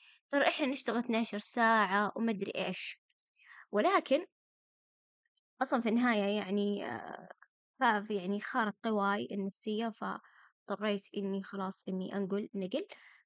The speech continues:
وإنه خلاص للأمانة. آآ، بإذن الله، آآ، راح يكون في حلقة إيش ممكن الأسباب اللي تخلي الممرض يعني يطلع من القسم اللي هو يحبه أو المكان اللي يحبه، وراح أتكلم حرفيا بكل عقلانية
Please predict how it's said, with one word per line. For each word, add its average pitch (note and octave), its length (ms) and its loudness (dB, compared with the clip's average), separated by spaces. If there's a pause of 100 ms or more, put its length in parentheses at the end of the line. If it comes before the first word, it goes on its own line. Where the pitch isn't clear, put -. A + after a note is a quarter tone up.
وإنه F#3+ 560 0
خلاص - 560 -10 (360)
للأمانة. F#3 440 -4 (760)
آآ، G#3 120 4
بإذن C#4 320 4
الله، G#3+ 580 2
آآ، G3+ 160 -2
راح A#3 160 -2
يكون A#3 200 -2
في A3 120 -4
حلقة G#3 380 -4
إيش - 160 -4
ممكن A3 300 -2
الأسباب G3+ 320 -4
اللي F#3 120 -2
تخلي G3 200 -4
الممرض F#3 420 -2 (200)
يعني F3+ 400 -4
يطلع F#3+ 380 -6
من F3+ 100 -2
القسم - 300 -6
اللي F#3 100 -2
هو F3 40 -2
يحبه F#3 380 -6 (460)
أو G3 60 0
المكان F#3+ 380 -4
اللي F#3 260 -2
يحبه، G3 360 -6 (600)
وراح G3+ 460 -2
أتكلم A3 340 0
حرفيا A3 340 0
بكل G3+ 280 0
عقلانية F#3+ 600 2